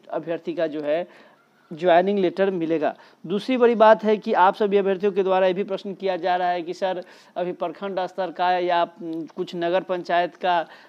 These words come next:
या जो पंचायत का कैंसिल हो गया है या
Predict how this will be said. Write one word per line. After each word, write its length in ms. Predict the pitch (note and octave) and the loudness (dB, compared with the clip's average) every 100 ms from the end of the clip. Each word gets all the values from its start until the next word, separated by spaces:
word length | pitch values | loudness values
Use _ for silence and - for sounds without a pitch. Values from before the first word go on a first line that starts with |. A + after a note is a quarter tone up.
| - | -8
या 220 | F3+ F3 F3+ | -2 0 -2
जो 580 | D3 - E3+ F#3 F#3+ F3+ - _ - | -4 -14 -6 -2 0 -2 -6 _ -4
पंचायत 440 | F3+ F3 F3+ F#3+ | -4 0 -2 -2
का 160 | F#3 F3+ | -4 -6
कैंसिल 420 | F#3+ F3+ F#3+ G3+ | -4 -6 -4 -4
हो 160 | F3+ F3+ | -4 -2
गया 240 | F#3 F#3 | 0 0
है 320 | E3+ F3+ F3 E3+ | 0 0 0 2
या 260 | E3 D#3+ | 2 2